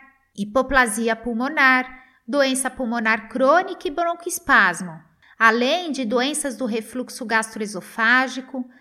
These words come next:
atraso no desenvolvimento e transtornos do comportamento, perda audia-, perdas auditivas, risco de recorrência da hérnia diafragmática e deformidades ortopédicas.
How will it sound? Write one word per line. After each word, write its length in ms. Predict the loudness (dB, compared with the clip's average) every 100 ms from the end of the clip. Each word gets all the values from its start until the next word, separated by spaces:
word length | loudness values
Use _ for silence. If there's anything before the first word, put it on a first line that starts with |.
| _ _
atraso 600 | -2 0 4 4 4 -2
no 120 | -4
desenvolvimento 1040 | -4 -6 -4 -2 -4 -4 -2 -2 -2 -4
e 40 | -8
transtornos 720 | -6 -6 -4 -4 -4 -4 -6
do 80 | -10
comportamento, 1120 | -8 -8 -8 -6 -8 -4 -4 -2 -6 -10 -12 -14 _ _ 0
perda 320 | 0 2 0
audia-, 380 | 0 -2 -2 -2 -6
perdas 400 | -2 0 0 -2
auditivas, 1000 | -2 -4 -8 -12 -6 -2 -2 -2 -4 -6 -18 _ _
risco 420 | -2 0 -2 -6
de 120 | -6
recorrência 680 | -4 -4 -4 -4 -4 -4 -6
da 160 | -2 -2
hérnia 280 | -2 -4 -6
diafragmática 1160 | -6 -6 -6 -6 -6 0 2 2 0 -6 -4
e 60 | -4
deformidades 760 | -6 -4 -6 -4 -2 -2 -2 -4
ortopédicas. 1000 | -4 -6 -4 -2 -2 -4 -10 -12 -12